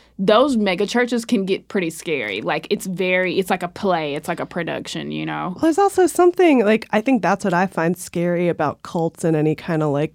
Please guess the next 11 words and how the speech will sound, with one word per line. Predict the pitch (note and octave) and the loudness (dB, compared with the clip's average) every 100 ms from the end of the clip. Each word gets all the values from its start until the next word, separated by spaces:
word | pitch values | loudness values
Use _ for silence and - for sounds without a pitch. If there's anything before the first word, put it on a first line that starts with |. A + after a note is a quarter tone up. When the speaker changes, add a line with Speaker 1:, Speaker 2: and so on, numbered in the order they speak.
| F3 | -10
Speaker 2:
group | - E3 E3+ - | -6 -2 -2 -2
think, | - F3+ F3+ A3 - | -4 0 0 0 -4
is | - F#3+ | -2 -2
it | F3+ - | -2 0
is | B3+ B3+ A3 | 0 0 0
really | B3 D4+ C#4+ C#4+ | 0 2 4 4
easy | D4 D4 D#4 C#4+ | 4 4 4 4
to | A3+ | 4
just | G#3+ G#3+ - | 4 0 -2
be, | G#3 G#3 | 0 4
like, | G3 F#3+ F#3+ - | 6 4 2 -8